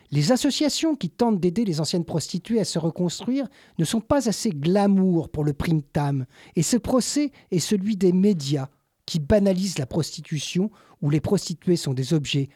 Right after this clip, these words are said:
offerts à la consommation pour certains entrepreneurs, peut-être pour obtenir des marchés. Le rapport entre sexe et pouvoir politique ou financier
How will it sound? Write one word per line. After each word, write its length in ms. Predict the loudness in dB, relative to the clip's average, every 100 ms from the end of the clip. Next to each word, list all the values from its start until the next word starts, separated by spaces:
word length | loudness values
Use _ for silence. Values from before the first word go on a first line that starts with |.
| _
offerts 600 | _ 2 2 0 -2 -2 -4
à 20 |
la 100 | -6
consommation 800 | -4 -2 -2 -2 -4 -2 -2 -2 -8 -20 -8
pour 240 | -8 -6
certains 680 | -8 -8 -8 -6 -2 -2 -2
entrepreneurs, 840 | -4 -4 -2 2 4 4 4 2 -2 _ _
peut-être 420 | -6 -2 0 -2 -4
pour 160 | -2
obtenir 500 | -2 -2 0 2 0
des 120 | 0
marchés. 420 | -2 -2 -6 -8 -10 _ _ _ _ _ _ -20 -18 -2
Le 160 | 4 4
rapport 420 | 4 2 2 2
entre 460 | 0 0 0 0 -2
sexe 640 | -8 -4 -2 -2 -4 -14 -14 -6
et 140 | -6
pouvoir 420 | -4 -4 -2 -4
politique 680 | -4 -4 -6 -8 -10 -10 -14 _
ou 100 | -10
financier 680 | -6 -2 -2 -2 -2 -4 -4